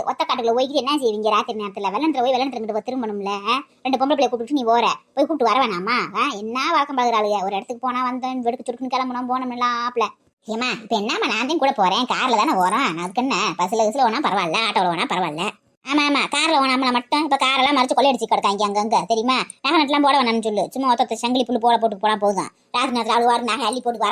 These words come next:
போறாளுங்க அங்க. அதான் காரை மறைச்சு பூரா கார் இருக்கவங்க அப்புறம் கொண்டுட்டு கூட கொள்ளையடிச்சு தர்றாங்க இந்த காலத்துல. சரிம்மா, சரிம்மா, அதெல்லாம் சொல்லிட்டேன். நீ வர வேண்டியதானம்மா வீட்டுல உட்காந்துருக்கிறதுக்கு? நமக்கெல்லாம் அந்த பனியில வெளியில வந்து அலைஞ்சு திரிஞ்சு வர முடியாதுடா. சும்மாவே கழுத்து வலி, புடம்பு வலியா இருக்கு, சேர மாட்டேங்குது குளிர்ச்சி.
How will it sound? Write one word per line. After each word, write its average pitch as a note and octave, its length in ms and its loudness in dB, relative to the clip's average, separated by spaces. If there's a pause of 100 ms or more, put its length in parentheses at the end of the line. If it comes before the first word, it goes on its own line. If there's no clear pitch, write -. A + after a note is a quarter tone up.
போறாளுங்க F#3+ 300 -4
அங்க. F#3 160 -8 (300)
அதான் B3 200 -2
காரை C4 240 -2
மறைச்சு B3+ 280 -2
பூரா B3 260 0 (160)
கார் G#3 140 0
இருக்கவங்க A3 280 0
அப்புறம் A#3+ 200 0
கொண்டுட்டு A3+ 280 0
கூட A#3 140 4
கொள்ளையடிச்சு G#3 340 0
தர்றாங்க E3+ 320 -2
இந்த F3+ 120 -4
காலத்துல. F3+ 280 -4 (500)
சரிம்மா, D4 380 4
சரிம்மா, B3 260 2 (160)
அதெல்லாம் B3+ 300 0
சொல்லிட்டேன். B3 420 0 (360)
நீ F#4 80 4 (100)
வர D4+ 100 2
வேண்டியதானம்மா A3 460 2
வீட்டுல B3 180 2
உட்காந்துருக்கிறதுக்கு? G3 540 0 (680)
நமக்கெல்லாம் C4 440 -2
அந்த G4 120 0
பனியில D#4+ 240 4
வெளியில D4+ 220 4
வந்து C#4+ 140 0
அலைஞ்சு C#4 220 -2
திரிஞ்சு C4 220 0
வர A#3+ 140 4
முடியாதுடா. A#3 320 2 (180)
சும்மாவே B3 320 2
கழுத்து A3+ 200 2
வலி, A3 140 0
புடம்பு G#3+ 220 0
வலியா F#3+ 180 4
இருக்கு, A3 220 0 (320)
சேர B3+ 160 4
மாட்டேங்குது F#3+ 380 -6
குளிர்ச்சி. A3 340 -2